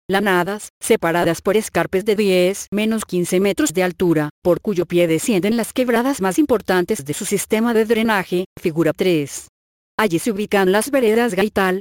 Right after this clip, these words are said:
Salandas, Llanadas, Vicinia y La Élida. En la figura treinta y tres se aprecia la vista aérea de la meseta inclinada y escalonada Palo Blanco, La Élida,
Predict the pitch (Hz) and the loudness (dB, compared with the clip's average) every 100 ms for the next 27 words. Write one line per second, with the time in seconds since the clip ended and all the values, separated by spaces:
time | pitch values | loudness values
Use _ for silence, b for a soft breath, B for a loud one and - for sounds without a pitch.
0 | - - 240 233 190 170 175 175 - - | -6 -2 0 2 2 0 -2 -4 -12 -4
1 | 226 226 190 175 202 - - 220 202 277 | 0 2 2 0 -4 -10 -8 -4 2 2
2 | 277 233 170 170 156 143 135 - _ 220 | 2 2 2 0 0 -4 -6 -12 _ 0
3 | 208 196 165 165 151 262 220 180 170 214 | 0 0 0 0 0 0 0 0 0 2
4 | 220 - 226 180 175 196 180 165 160 156 | 2 0 0 0 0 0 0 -2 -2 0
5 | 151 196 165 175 190 180 - 202 285 208 | 2 2 2 0 0 -2 -2 0 0 2
6 | 202 180 185 196 196 - 190 233 226 233 | 0 2 2 2 0 0 -2 0 0 0
7 | 226 202 156 196 165 160 151 - 214 226 | 2 2 2 2 0 0 -4 -4 -2 2
8 | 196 175 175 156 | 2 2 0 -2